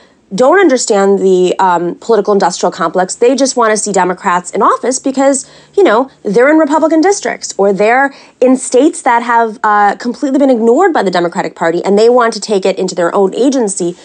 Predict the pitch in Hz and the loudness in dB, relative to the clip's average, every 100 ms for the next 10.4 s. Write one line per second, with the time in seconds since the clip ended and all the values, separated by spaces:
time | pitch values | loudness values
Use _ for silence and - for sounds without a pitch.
0 | - - 220 202 202 175 - - 233 226 | -20 -2 0 0 0 -2 -4 -6 -6 0
1 | 247 247 320 349 339 285 226 190 214 208 | 0 2 2 2 2 2 0 2 2 2
2 | 190 - 202 202 214 208 190 190 175 175 | -2 -4 -4 0 0 0 0 -2 -4 -6
3 | - - - - 196 196 240 208 190 247 | -18 -20 -6 -2 -2 0 0 0 0 0
4 | 220 214 - 190 185 185 180 190 185 175 | 0 -2 0 0 0 0 0 0 2 2
5 | 170 170 160 165 160 156 - - _ _ | 2 0 0 0 0 0 -4 -16 _ _
6 | 185 202 202 180 190 190 170 - 160 170 | -2 0 2 2 0 0 -4 -2 -4 0
7 | 262 - 220 196 190 180 170 165 196 180 | 0 2 2 2 0 -4 -4 -4 -2 -2
8 | 175 170 165 160 170 170 160 170 170 165 | -2 0 0 0 -2 -2 -2 -2 0 0
9 | 165 156 170 165 - - - - _ - | -2 -2 -2 -2 -6 -8 -16 -20 _ -2
10 | 185 180 175 - | 0 0 -2 -4